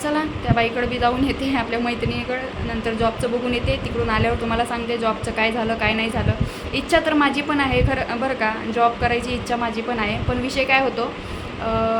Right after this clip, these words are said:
आता मयंकला एक महिन्याच्या सुट्ट्या लागणार. आता समजा मी उद्यापासून जॉबला लागली, एक्झाम्पल, उद्यापासून एप्रिल महिना लागतो, एप्रिल महिनाभर मी जॉब केला, मे महिनाभर त्याला सुट्ट्या राहतात, मग तो मे महिनाभर घरी राहणार,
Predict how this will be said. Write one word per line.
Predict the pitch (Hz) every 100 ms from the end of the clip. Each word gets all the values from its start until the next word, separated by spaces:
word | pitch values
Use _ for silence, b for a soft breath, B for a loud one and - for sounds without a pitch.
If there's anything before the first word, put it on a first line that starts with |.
| -
आता | 240 262
मयंकला | 254 254 247 247 254 233
एक | 247
महिन्याच्या | 247 240 233 240
सुट्ट्या | 247 226
लागणार. | 214 190 190 190 - - 202
आता | 226 -
समजा | 269 262 262
मी | 269
उद्यापासून | 262 254 262 277 254
जॉबला | 247 247 247
लागली, | 254 220 214
एक्झाम्पल, | 220 220 208 202
उद्यापासून | 214 226 233 233
एप्रिल | 240 240 240 233
महिना | 214
लागतो, | 196 - - - - B B B
एप्रिल | 247 247 285 285
महिनाभर | 277 262 262 262
मी | 269
जॉब | 269 277 269
केला, | 226 185
मे | 208 254
महिनाभर | 262 262 254 254 262
त्याला | 254 262
सुट्ट्या | 285 - 247
राहतात, | 226 190 196 - - - -
मग | 262
तो | 294
मे | 285 302
महिनाभर | 311 302 302 302
घरी | 285 294
राहणार, | 294 269 247 247